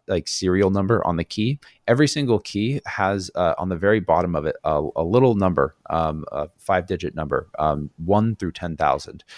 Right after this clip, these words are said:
So you're gonna be able to look at that number and then look that up on our website and see if that key has its profiles minted or not. So if you are gonna buy it on a secondary market for now, like OpenSea or LooksRare, uh, definitely check first to see if it has those profile mints. Um,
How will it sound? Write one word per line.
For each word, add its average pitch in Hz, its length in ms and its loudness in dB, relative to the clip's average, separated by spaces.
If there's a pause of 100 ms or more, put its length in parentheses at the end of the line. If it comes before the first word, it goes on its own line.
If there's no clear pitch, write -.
(220)
So - 120 -2
you're 95 220 2
gonna 110 140 2
be 107 60 0
able 101 120 2
to 92 60 0
look 117 200 0
at 113 60 -6
that 95 160 2
number 87 420 2
and 82 140 -4
then 82 120 -4
look 92 200 -4
that 95 140 2
up 87 160 0
on 87 100 -2
our 82 60 -2
website 73 560 0
and 78 180 -6
see 92 420 0
if - 140 -8
that 82 200 0
key 78 180 -6
has 76 280 -4
its 73 120 -12
profiles 85 480 0
minted 76 260 -8
or 69 100 -6
not. - 280 -4 (260)
So 82 440 0
if 87 180 -4
you 90 140 -2
are 110 200 4
gonna 107 160 -4
buy 92 180 0
it 92 60 0
on 87 120 -4
a 82 40 -8
secondary 87 400 -2
market 78 360 -2
for 80 120 -8
now, 76 220 0
like 73 220 -2
OpenSea 78 440 -2
or 73 80 0
LooksRare, 82 560 2 (340)
uh, 82 260 0 (120)
definitely 104 520 0
check 98 340 -2
first 110 400 -2
to - 80 -10
see 82 180 -6
if 76 120 -6
it 78 60 2
has 76 160 2
those 80 120 -8
profile 73 540 -2
mints. - 280 -14 (160)
Um, 82 300 0